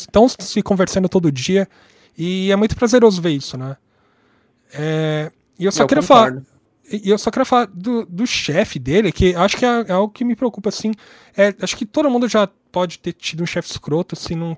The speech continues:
Speaker 1: teve, possivelmente ainda vai ter, é difícil que não tenha. Chefe, pa-, quando a palavra chefe é determinada desse jeito, é, é porque alguém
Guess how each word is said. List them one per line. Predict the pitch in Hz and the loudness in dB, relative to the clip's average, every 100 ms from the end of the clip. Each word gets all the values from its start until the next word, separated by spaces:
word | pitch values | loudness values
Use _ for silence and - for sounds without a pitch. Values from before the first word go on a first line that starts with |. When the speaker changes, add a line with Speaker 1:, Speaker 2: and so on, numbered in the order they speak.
| - | -6
Speaker 1:
teve, | 160 160 156 151 139 - _ _ _ | -4 -2 -4 -6 -8 -12 _ _ _
possivelmente | 180 - 226 208 185 190 | -6 -2 0 2 0 -2
ainda | 175 | -2
vai | 160 156 | -2 -2
ter, | - 175 | 0 0
é | |
difícil | 160 - 185 | 0 -4 -4
que | - | -4
não | 165 | -4
tenha. | - 147 165 175 - _ _ _ | -4 -2 -2 -4 -6 _ _ _
Chefe, | - - 185 - | -6 -2 -2 -2
pa-, | - 180 | -4 -4
quando | 180 190 | -2 -2
a | 185 | 0
palavra | 190 190 190 | 0 0 0
chefe | - 180 170 - 175 147 - _ _ | -2 -4 -4 -6 -6 -6 -10 _ _
é | 156 | -6
determinada | 175 185 170 170 170 | -4 -2 -2 -2 -4
desse | 170 - | -6 -6
jeito, | 139 165 175 | -4 -4 -4
é, | 156 | -2
é | 160 233 | 0 2
porque | - - | 0 0
alguém | 185 151 151 165 165 | 2 2 0 -2 -4